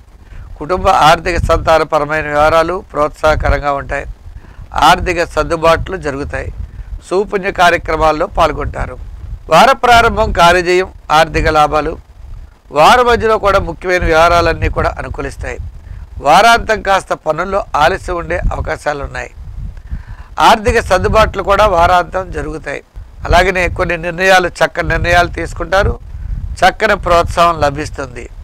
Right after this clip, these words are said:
బంధుమిత్రుల యొక్క సహాయ సహకారాలు ఉంటాయి. ఉద్యోగస్తులకి, అలాగే రాజకీయ నాయకులు పలువురి యొక్క ప్రశంసల్ని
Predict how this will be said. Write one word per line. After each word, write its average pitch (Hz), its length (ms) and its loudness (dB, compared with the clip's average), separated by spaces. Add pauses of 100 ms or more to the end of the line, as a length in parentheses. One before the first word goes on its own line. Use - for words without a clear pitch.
(1200)
బంధుమిత్రుల 233 540 0
యొక్క 220 280 2
సహాయ 175 380 4
సహకారాలు 156 640 2
ఉంటాయి. 139 340 -2 (1040)
ఉద్యోగస్తులకి, 185 1040 0 (960)
అలాగే 170 260 2
రాజకీయ 180 600 2
నాయకులు 175 640 -2 (760)
పలువురి 190 320 4
యొక్క 180 180 0
ప్రశంసల్ని 170 760 -2